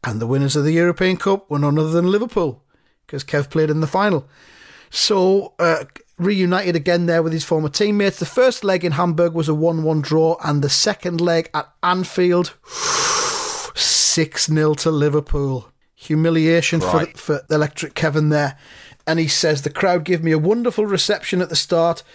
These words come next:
Speaker 1: but they were soon chanting that I should have stayed where I was," he says. I mean, they, they had Dalglish by then, so they were probably quite happy with what they got. Uh, McDermott got a hat-trick. Dalglish put the sixth goal in. He says, "We were outclassed,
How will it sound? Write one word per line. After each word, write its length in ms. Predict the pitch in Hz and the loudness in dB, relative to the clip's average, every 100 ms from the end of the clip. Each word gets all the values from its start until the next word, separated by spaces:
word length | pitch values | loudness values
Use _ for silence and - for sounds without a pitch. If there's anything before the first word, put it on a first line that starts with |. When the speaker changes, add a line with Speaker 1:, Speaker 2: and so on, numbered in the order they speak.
| - _ | -20 _
Speaker 1:
but 140 | - 139 | -6 -2
they 80 | 147 | 0
were 100 | 143 | 0
soon 300 | - 196 185 | 2 2 0
chanting 440 | - 180 147 175 | -2 -4 -2 -2
that 100 | 170 | 0
I 60 | 165 | 0
should 200 | - 165 | -2 -2
have 100 | 165 | 0
stayed 400 | - - 180 175 | -2 0 0 2
where 260 | 175 175 175 | 2 2 2
I 100 | 170 | 2
was," 580 | 147 139 127 - - - _ - - 143 | 2 0 0 -4 -8 -12 _ -20 -20 -8
he 100 | 127 | -2
says. 540 | - 139 117 117 - - - - - - - - | 0 0 0 -2 -4 -6 -20 -20 -20 -20 -18 -4
I 100 | 147 | 0
mean, 160 | 147 | 2
they, 100 | 151 | 0
they 120 | 156 180 | 2 0
had 180 | 160 | 0
Dalglish 500 | 160 143 139 156 143 - | 0 -2 2 0 0 -2
by 140 | 139 | -2
then, 220 | 131 131 | 0 0
so 140 | - 135 | -2 0
they 100 | 139 | 0
were 100 | 139 | 0
probably 320 | 170 135 139 | -2 -2 -6
quite 240 | - 139 | -4 -2
happy 180 | 127 143 | -2 -2
with 160 | 139 156 | -2 -2
what 140 | 143 | -2
they 80 | 127 | -4
got. 300 | 127 135 135 - - - - - _ - | -2 -2 -2 -10 -20 -20 -20 -20 _ -2
Uh, 220 | 127 135 | 0 0
McDermott 560 | 143 143 170 165 156 | -2 -2 0 0 0
got 140 | 143 147 | -2 -2
a 40 | |
hat-trick. 420 | 135 - - 143 139 | -2 -4 -2 -4 0
Dalglish 420 | 147 143 - - | -2 0 -2 -2
put 120 | 139 | -8
the 60 | - | -4
sixth 360 | - 143 - | -2 -2 -6
goal 240 | - 135 135 | -2 0 0
in. 200 | 135 139 _ _ - 71 - - - - | -2 -6 _ _ -8 -8 -8 -20 -20 -14
He 120 | - 143 | -6 -2
says, 360 | - 147 139 | 0 0 0
"We 100 | 180 | 0
were 100 | 175 - | -2 0
outclassed, 600 | 277 - - 202 - - | -2 0 -4 -2 -6 -12